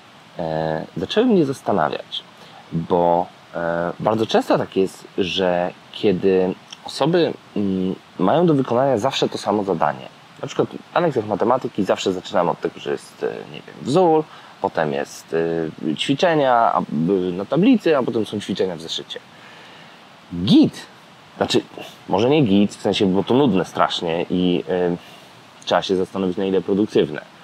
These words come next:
E, natomiast z punktu widzenia user experience super, za każdym razem wiadomo, co trzeba zrobić. Wiadomo, co będzie w pierwszej minucie, wiadomo, co będzie w dziesiątej, wiadomo, co będzie w trzydziestej i tak dalej. Przestrzeń do edukacji jest stworzona. E,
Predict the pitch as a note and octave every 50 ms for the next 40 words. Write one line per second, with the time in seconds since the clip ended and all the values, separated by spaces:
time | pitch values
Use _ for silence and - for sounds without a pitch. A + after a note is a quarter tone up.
0 | - - - - - - - F2+ F2 F2 F2 E2+ E2+ F2 F2 - - F#2+ G#2 -
1 | B2 G#2+ F2+ E2+ F2 A#2 - - - - - - - - C#3+ D3 - C#3 A#2+ G#2+
2 | C3 B2+ A#2+ G#2+ A2+ A#2 G#2 G#2 F#2+ F#2 F2+ - - - G2+ F#2 E2+ F#2 G#2+ C3
3 | D#3+ F3 - - - - - - - - - - - - - - F4+ E4 - -
4 | - - - - - - F2+ C3+ B2+ - - A#2 A2+ C3+ E3+ E3 A#2+ A2+ B2 D#3+
5 | E3 C#3 G#2+ F#2 F2 G2+ B2+ - C#3 - - A2+ A#2 C#3 F3 F3+ A#2+ - - -
6 | - - - - - - - - - - - - F#2+ F2 E2 D#2 D2+ - - D2
7 | C#2 C#2+ C#2+ - - B2 A#2+ - - A#2 G#2 G#2 G#2 G2+ F2+ - F#2+ D#2+ D#2+ D#2
8 | D2+ C#2+ C#2 - - D#2+ E2 E2 E2 E2 F#2 F#2 - - F#2+ F#2 F2 D#2+ E2+ D#2+
9 | D#2 D2 D2 D2 D2 - D2+ D2+ D#2 D2+ - - - - D#2 D#2+ D#2 C#2+ - -
10 | - - - - - - - C2 - - - - - - - - - - - -
11 | - - - - - - - - - - - A3+ - - - A#2 G#2 F#2 F2 F2
12 | E2+ D#2 D#2+ - - A1 - - - - - - - - - - D4+ B3 - E2+
13 | D#2 - - - - - - - - - - - - - - F2+ E2+ D#2+ D#2 D#2+